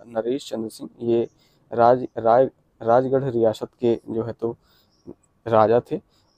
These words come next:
और ये रियासत कहाँ थी? तो ये वर्तमान के छत्तीसगढ़ में ये रियासत थी, है ना, रायगढ़। और ये तेरह दिन के लिए मुख्यमंत्री बनाए गए थे।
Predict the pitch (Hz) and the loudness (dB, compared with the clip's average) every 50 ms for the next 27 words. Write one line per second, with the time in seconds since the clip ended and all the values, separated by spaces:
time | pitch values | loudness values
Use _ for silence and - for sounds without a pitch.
0 | _ _ _ _ _ _ _ _ _ _ _ _ - 113 110 110 110 107 - - | _ _ _ _ _ _ _ _ _ _ _ _ -4 0 0 2 0 0 -2 -4
1 | - 123 123 120 120 117 117 143 - - 123 123 127 120 - 156 - 135 120 117 | -2 0 2 4 4 2 2 0 -6 -8 -4 -4 -4 -4 -6 -8 -8 -6 -6 -4
2 | - 113 - - 113 113 113 113 113 123 - 117 - - 139 135 120 117 117 107 | -4 -6 -8 -8 -8 -8 -8 -8 -10 -14 -18 -20 -12 -4 -4 -4 -4 -4 -8 -8
3 | 107 110 113 113 - 107 110 110 117 123 117 117 113 107 101 - - 104 - _ | -8 -8 -10 -10 -10 -14 -12 -8 -8 -8 -6 -6 -8 -8 -8 -10 -12 -16 -16 _
4 | - 110 101 101 - - 185 170 135 110 107 104 107 - - - _ _ _ _ | -18 -18 -18 -16 -16 -14 -12 -12 -10 -10 -10 -10 -10 -12 -16 -20 _ _ _ _
5 | _ - - - - - - - - _ _ _ _ _ _ - 117 123 139 160 | _ -20 -20 -20 -20 -20 -20 -20 -20 _ _ _ _ _ _ 0 2 2 2 2
6 | 156 _ - 131 135 143 143 123 120 117 113 - 120 110 113 120 127 123 _ 117 | 0 _ 0 2 4 4 4 4 2 0 -4 -4 -6 -6 -4 -6 -8 -10 _ -14
7 | 107 104 107 117 120 113 110 107 107 107 107 107 - _ _ _ | -14 -12 -10 -8 -8 -6 -6 -6 -8 -8 -12 -16 -18 _ _ _